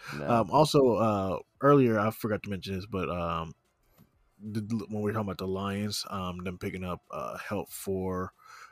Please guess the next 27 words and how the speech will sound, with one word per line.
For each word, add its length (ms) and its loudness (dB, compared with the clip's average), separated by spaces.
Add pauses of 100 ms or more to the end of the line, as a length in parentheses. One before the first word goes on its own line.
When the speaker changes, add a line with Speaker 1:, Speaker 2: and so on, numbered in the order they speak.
(100)
Speaker 2:
uh, 160 -2
Jared 300 -2
Goff, 320 0
they 120 0
actually 220 -2
picked 320 -4
up, 260 -4
uh, 460 -2
Raheem 460 -6
Boyd. 520 -2 (160)
Uh, 380 -6
for 200 -4
you, 160 -6
somebody 300 -4
you 200 -4
don't 200 -6
know 260 -8 (120)
who 80 -6
that 160 -2
is, 280 0 (320)
he 100 -4
was 80 -2
actually 260 -6
on 140 -6
Last 220 -6
Chance 360 -6
U. 440 0